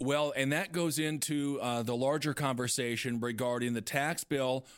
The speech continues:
what was not in it, the extra funding for Medicare, Medicaid. That's Susan Collins out of Maine. She was the Republican who voted no the first time. She voted no on the, um, on the G O P healthcare plan, and everyone applauded her and was like, "Wow, what a hero."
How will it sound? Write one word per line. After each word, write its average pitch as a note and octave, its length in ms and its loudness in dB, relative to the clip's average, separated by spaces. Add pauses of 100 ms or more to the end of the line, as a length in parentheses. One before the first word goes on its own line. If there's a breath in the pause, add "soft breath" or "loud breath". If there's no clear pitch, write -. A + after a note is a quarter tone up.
(120)
what D3+ 200 0
was C#3+ 180 0
not D3 320 2
in C3+ 120 2
it, C3+ 120 -4
the B2+ 160 0
extra C#3 260 -2
funding D3 300 0
for D3 100 -2
Medicare, C#3 500 0
Medicaid. C3+ 560 0 (280 loud breath)
That's C#3+ 240 4
Susan D#3 380 2
Collins C3+ 480 4
out B2 120 4
of A2 100 0
Maine. C3 400 2
She C3+ 160 0
was C3+ 220 0
the C3 240 2
Republican C#3+ 760 0
who C3 120 2
voted A#2 360 0
no D3 260 2
the C#3 100 -2
first C#3+ 380 -2
time. C3+ 320 2
She A#2 120 -2
voted A#2+ 320 0
no C#3 220 2
on C3+ 120 2
the, C3 280 0
um, A2 320 0 (340 loud breath)
on F#3 180 2
the F3 100 2
G F#3 260 0
O F3 120 4
P D#3 240 0
healthcare F#3 540 0
plan, D#3 400 2
and C3+ 120 2
everyone C#3 260 2
applauded C3 540 0
her C3 200 4
and B2 80 0
was B2 120 -2
like, B2+ 140 -4
"Wow, C3 180 2
what B2+ 80 2
a B2 60 0
hero." A#2+ 520 2